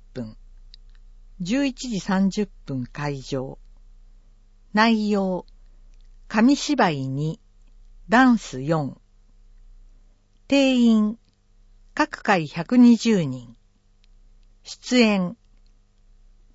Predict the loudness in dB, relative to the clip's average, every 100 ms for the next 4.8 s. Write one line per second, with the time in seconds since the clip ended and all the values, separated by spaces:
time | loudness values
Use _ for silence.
0 | 0 2 2 -2 -8 -10 -12 -10 -8 -8
1 | -12 -20 -20 -20 -20 -18 -6 2 4 4
2 | 0 -4 -14 -20 -20 -20 -20 -20 -20 -20
3 | -20 _ -20 -20 -20 -10 2 4 4 2
4 | 0 0 0 -4 -6 -6 -6